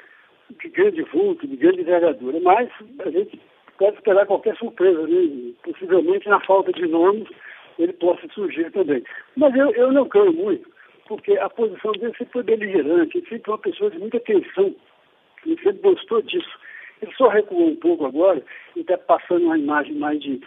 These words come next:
pessoa mais pacifista em função do processo eleitoral que ele enfrenta. Mas a gente nunca pode dizer o que, o que que vai acontecer.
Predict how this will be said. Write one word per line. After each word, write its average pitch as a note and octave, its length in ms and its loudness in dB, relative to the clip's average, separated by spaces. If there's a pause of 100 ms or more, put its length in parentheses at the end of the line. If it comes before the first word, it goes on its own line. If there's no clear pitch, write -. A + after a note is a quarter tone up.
(220)
pessoa D#3 280 -4
mais D#3 200 -4
pacifista - 580 -10
em A3 140 -6
função G#3 320 -8
do A3+ 80 -10
processo G#3 340 -2
eleitoral F#3+ 460 2
que A3 100 0
ele A#3 120 -2
enfrenta. D3+ 380 -6 (640)
Mas G#3 300 2 (580)
a G3+ 80 -4
gente G#3+ 300 -4 (380)
nunca G#3+ 320 -2
pode - 260 2
dizer F#3+ 420 0 (380)
o - 80 -20
que, - 160 -20
o - 60 -14
que G3+ 120 -6
que G3+ 120 -6
vai F#3 180 4
acontecer. F3+ 680 -2